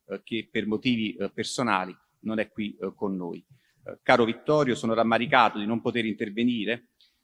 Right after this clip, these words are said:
perché queste occasioni di confronto fra avvocati e magistrati sono fondamentali per comprendere la giustezza di una separazione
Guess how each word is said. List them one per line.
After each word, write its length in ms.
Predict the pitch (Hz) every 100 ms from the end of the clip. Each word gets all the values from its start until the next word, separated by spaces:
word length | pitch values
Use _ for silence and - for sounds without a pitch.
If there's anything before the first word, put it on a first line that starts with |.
| _ _
perché 300 | - 117 135
queste 240 | 117 113 120
occasioni 360 | - 117 147
di 60 | 127
confronto 540 | 113 120 - 117 110
fra 100 | -
avvocati 400 | 104 101 104 127
e 60 | 107
magistrati 760 | 101 95 104 - 139 143 139 131 _
sono 280 | - 131 113
fondamentali 760 | 117 113 117 113 - 110 95
per 140 | 101
comprendere 540 | - 110 104 123 101 98
la 160 | 101
giustezza 540 | 98 107 - 151 147 107
di 80 | 104
una 100 | 104
separazione 840 | 110 107 107 - - 107 98 107